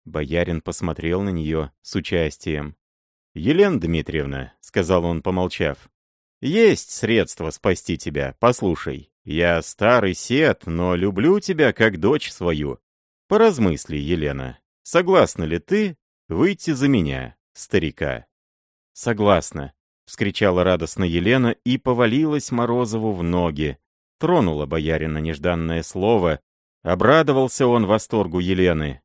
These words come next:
Не догадался старый, что то был восторг утопающего, который хватается за куст терновый. Ласково поднял он Елену и поцеловал в чело.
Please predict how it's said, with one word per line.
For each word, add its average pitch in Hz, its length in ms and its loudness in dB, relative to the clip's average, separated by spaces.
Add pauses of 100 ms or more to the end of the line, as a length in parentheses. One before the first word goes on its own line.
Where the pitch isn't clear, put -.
(380)
Не 196 180 2
догадался 110 720 2
старый, 85 440 -2
что - 240 -2
то 120 260 4
был 113 280 0
восторг 123 580 0
утопающего, 117 960 0
который 92 400 -2
хватается 101 840 0
за 85 200 -2
куст - 520 -4
терновый. 76 800 -6 (760)
Ласково 85 580 -2
поднял 101 600 0
он 98 140 2
Елену 87 520 0
и 110 160 0
поцеловал 104 800 0
в - 60 -14
чело. 76 640 -4